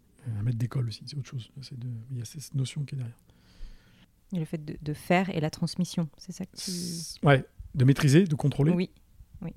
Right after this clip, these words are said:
Speaker 1: d'être opératif avec.
Speaker 2: Mm.
Speaker 1: Voilà, c'est-à-dire que ton cheval, tu l'emmènes où tu veux, tu maîtrises, et cetera. Et en même temps, il y a la notion d'enseignement. Et donc, c'est important de, comment dire, bah, je vois pas comment on peut maîtriser le langage si on lit pas, quoi. En fait, l'être humain est en permanence en train de se raconter une histoire,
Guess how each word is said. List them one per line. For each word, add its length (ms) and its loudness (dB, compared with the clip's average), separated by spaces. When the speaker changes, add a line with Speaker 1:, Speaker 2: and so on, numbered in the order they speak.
Speaker 1:
d'être 240 -2
opératif 500 4
avec. 340 0
Speaker 2:
Mm. 60 -2
Speaker 1:
Voilà, 220 -4
c'est-à-dire 280 -14
que 100 -12
ton 160 -10
cheval, 200 -4
tu 120 -12
l'emmènes 220 -2
où 40 -4
tu 140 -4
veux, 120 -2
tu 120 -20
maîtrises, 260 -6
et 20 -12
cetera. 220 -8
Et 40 -4
en 40 0
même 60 -2
temps, 100 2
il 40 4
y 40 4
a 40 6
la 40 6
notion 260 4
d'enseignement. 540 4
Et 60 2
donc, 160 4
c'est 100 0
important 380 0
de, 500 0
comment 180 -2
dire, 120 -2
bah, 100 0
je 60 0
vois 120 4
pas 100 4
comment 180 4
on 40 2
peut 100 0
maîtriser 240 0
le 60 2
langage 260 2
si 80 -2
on 80 4
lit 80 2
pas, 140 -4
quoi. 200 -12
En 80 -4
fait, 200 4
l'être 240 2
humain 300 8
est 160 4
en 60 4
permanence 360 8
en 40 6
train 120 6
de 60 6
se 100 2
raconter 340 6
une 80 8
histoire, 360 2